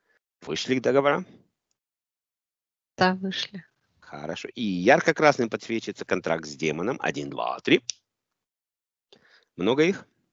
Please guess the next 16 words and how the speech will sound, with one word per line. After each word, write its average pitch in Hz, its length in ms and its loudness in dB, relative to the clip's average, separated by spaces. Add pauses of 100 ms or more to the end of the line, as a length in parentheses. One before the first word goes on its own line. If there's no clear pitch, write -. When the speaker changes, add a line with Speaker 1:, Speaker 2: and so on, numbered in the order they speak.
(680)
Speaker 2:
Знаешь, 202 560 0
он 185 80 -10
как - 320 -8
прячется. - 760 -2 (680)
Speaker 1:
Контракт 110 420 2
прячется? - 420 -2 (1700)
Speaker 2:
Он 190 140 2 (100)
как - 300 4
Speaker 1:
<laughs> - 0 -
Speaker 2:
уходит, 196 580 6 (200)
э, 165 840 -2 (260)
во 175 220 2
времени 170 540 4
падает, 151 580 0
кор-, - 280 -10
э, - 340 -14